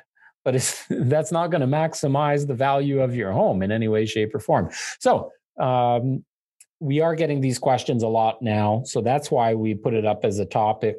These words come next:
for discussion in today's podcast. And we've been getting a lot of to-, uh, uh, questions about, um, properties coming on the market. "Wanna sell my home? Is it now a good time? Can, should we wait for the spring?" Yada, yada, yada, yada.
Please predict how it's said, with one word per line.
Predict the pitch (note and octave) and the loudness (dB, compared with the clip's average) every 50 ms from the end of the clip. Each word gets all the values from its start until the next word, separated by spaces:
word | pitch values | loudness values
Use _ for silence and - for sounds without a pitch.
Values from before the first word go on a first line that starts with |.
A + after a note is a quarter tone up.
| - - | -8 -4
for | - A#2 | -2 0
discussion | G2 F#2 F#2+ - - B2 A#2+ A2+ - - A#2+ A2+ A2 B2 - | 0 0 -2 -2 0 2 2 2 2 0 0 0 0 0 0
in | A#2+ A2+ G#2+ G#2+ G2 | 0 0 2 0 0
today's | - - G2+ G#2 G#2 G2 F#2+ - | -2 0 0 2 2 0 0 -4
podcast. | - - D#3 D#3+ D#3+ D#3 - - D3 C#3 C#3 C3+ C3+ C3+ C#3 - - | -2 0 0 0 0 0 -2 0 0 2 2 2 2 0 -2 -6 -4
And | F3 D#3+ D3 D3 | -2 0 0 2
we've | C#3+ C#3+ C#3 C#3 | 2 0 0 0
been | D3+ D3+ | 0 0
getting | F3+ E3 D3+ C#3+ | 0 0 0 0
a | C3+ | 0
lot | C#3 C#3 C3 | 2 2 2
of | B2+ A#2+ - | 0 0 0
to-, | C#3 | 0
uh, | B2+ | 0
uh, | C#3 - - A#2+ A#2 A#2+ - - - B2+ B2+ - D3+ - | 2 2 2 0 0 0 0 -2 -2 -2 -2 -2 -2 -4
questions | - - C#3 C3 B2+ B2+ - - C3 B2 A#2+ A#2+ | -2 0 0 0 0 0 -2 -2 0 0 0 0
about, | A#2+ G2 F#2+ A#2+ A2+ A2 A2 A2 A2 A2+ A2+ - - - - - - - _ - | -2 -2 0 0 2 2 2 2 0 -2 -4 -8 -12 -14 -14 -14 -16 -20 _ -6
um, | A#2+ G#2+ G2+ G2 G2 G2 F#2+ F#2+ G2 F#2+ F#2+ F#2+ G2 F#2+ - - | -2 0 0 2 2 2 2 2 0 0 0 -2 -4 -4 -2 0
properties | A2+ G#2+ - - G#2+ G#2 G2+ G2+ G2+ G2 G2 | 0 2 2 0 0 0 0 0 0 -2 -2
coming | - - F#2+ F#2 F#2 | 0 0 2 2 2
on | F#2+ F#2+ F#2 | 2 2 2
the | F#2 | 2
market. | F#2 G2 G#2 G#2 G#2 G2+ - - G#2 G2+ G2+ G2+ G2 G2+ - | 2 2 2 2 0 0 0 0 2 2 2 0 -2 -2 -2
"Wanna | - G2+ F#2+ F#2+ F#2+ | 0 0 2 2 2
sell | - A2+ G#2 | 2 2 2
my | G2+ G#2 G2 | 2 2 2
home? | F#2+ G2+ G2+ G2+ G2+ G2+ G2+ G#2 G2+ G#2 G#2 A2+ - - | 2 2 2 2 2 2 2 2 0 0 -2 -2 -2 -2
Is | A2 F#2+ F#2 G2 | -2 -2 -2 -2
it | - | 0
now | F#2+ G#2+ A2+ A2 G#2 | 0 0 2 0 0
a | |
good | G#2 A2+ A2+ G2+ F#2+ | 0 -2 -2 -2 -2
time? | - A#2 G#2 G2+ G2+ G2+ G#2 G#2 G2+ G#2 G#2 G2+ G#2 G#2+ A2 | -2 0 0 2 2 2 2 2 2 2 2 0 0 -2 -2
Can, | - G2+ F#2+ G2+ G2 | -2 -2 -2 -2 -2
should | - - G2+ F#2 | -4 -2 -2 0
we | F2+ | 2
wait | F#2 G2+ G2+ F#2+ | 2 0 0 -2
for | - - | -2 -4
the | E2+ F2 | -4 -4
spring?" | - - - - B2+ A#2+ A2+ A2 G#2+ G#2+ G#2+ G#2+ G#2+ G#2+ G#2+ G#2 | -4 -6 -4 -2 0 0 2 2 0 0 0 0 0 0 0 0
Yada, | G2+ G2+ G2 F#2+ G2 | 0 0 0 2 2
yada, | F#2+ F#2 F#2 F2+ F2+ | 2 2 2 2 2
yada, | F2+ E2 D#2 - - | 0 0 -2 -2 -2
yada. | - - - D2 D2 - | -2 -2 0 0 -2 -2